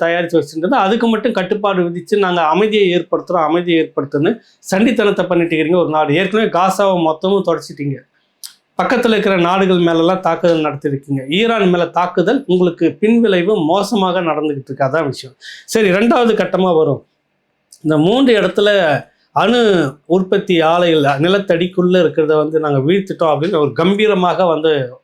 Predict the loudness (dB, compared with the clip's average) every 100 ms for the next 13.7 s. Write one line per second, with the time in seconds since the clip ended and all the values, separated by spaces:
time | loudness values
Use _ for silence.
0 | _ -4 -2 -4 -6 0 -2 0 -2 0
1 | -2 -4 -10 -16 _ _ _ _ _ -2
2 | 0 0 0 0 -2 0 0 -2 -2 -8
3 | _ _ _ -14 -14 -14 _ -2 0 2
4 | 2 2 0 0 0 2 2 2 0 0
5 | 2 2 0 -2 0 0 2 2 2 2
6 | 2 0 0 0 0 0 0 0 0 2
7 | 0 -2 -8 _ _ _ _ _ _ -2
8 | 0 0 2 2 0 -2 0 0 2 0
9 | 2 0 -2 -2 0 2 2 0 0 -2
10 | 2 2 2 2 0 0 0 0 2 2
11 | 2 2 0 -2 -2 -2 0 -2 -2 -2
12 | -2 -4 -12 -20 _ _ _ _ -4 -2
13 | 0 0 0 0 0 0